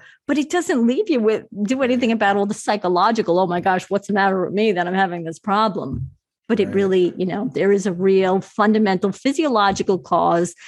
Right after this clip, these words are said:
Speaker 1: that you can address. So, um,
Speaker 2: Yeah.
Speaker 1: so, so yeah, connect the dots.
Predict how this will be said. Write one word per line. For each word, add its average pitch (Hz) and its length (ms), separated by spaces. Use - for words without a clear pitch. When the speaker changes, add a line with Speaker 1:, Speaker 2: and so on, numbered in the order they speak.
Speaker 1:
that - 280
you 202 160
can 233 600
address. 185 560
So, 175 580
um, 180 380
Speaker 2:
Yeah. 185 100
Speaker 1:
so, 185 280
so 165 180
yeah, - 240
connect 262 340
the 269 80
dots. 202 400